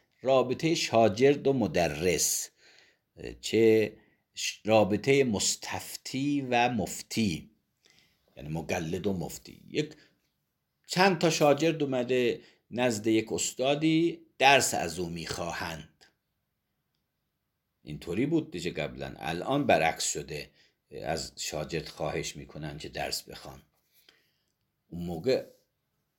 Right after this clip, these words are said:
التماس می‌کرد که به من درس بده. خب اینجا اگر برای همه می‌تونه درس بده،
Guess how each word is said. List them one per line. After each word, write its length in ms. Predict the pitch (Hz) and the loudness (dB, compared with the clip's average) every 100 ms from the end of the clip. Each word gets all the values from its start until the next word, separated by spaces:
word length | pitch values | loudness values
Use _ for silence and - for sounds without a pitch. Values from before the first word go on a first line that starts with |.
| _ _ _ _ _ _ _ _ | _ _ _ _ _ _ _ _
التماس 580 | 92 85 101 101 120 - | -10 -8 -4 0 0 0
می‌کرد 420 | 110 104 123 117 | -4 -2 -2 -2
که 240 | - 107 104 - _ - 71 76 - - | -4 -6 -6 -12 _ -18 -14 -14 -16 -12
به 80 | 78 | -6
من 180 | 92 104 | -4 -2
درس 420 | 95 101 101 - | 4 4 4 0
بده. 400 | - - - - _ _ _ _ _ _ _ _ _ _ _ _ _ _ _ _ _ _ | -4 -10 -10 -14 _ _ _ _ _ _ _ _ _ _ _ _ _ _ _ _ _ _
خب 260 | _ - 131 | _ -6 2
اینجا 880 | 170 170 180 185 190 190 175 - _ _ _ _ _ _ _ _ _ _ _ _ _ _ - | 2 4 6 6 6 4 2 -2 _ _ _ _ _ _ _ _ _ _ _ _ _ _ -4
اگر 560 | 120 135 156 156 - - _ _ | -2 2 4 4 0 -12 _ _
برای 280 | - 90 104 | -6 -2 -2
همه 440 | - - 87 85 | -2 -6 -6 -4
می‌تونه 380 | 120 143 - 151 | -2 -4 -4 -2
درس 360 | 143 139 127 - | 2 2 2 -4
بده، 540 | 123 120 113 110 80 | -6 -2 0 0 -2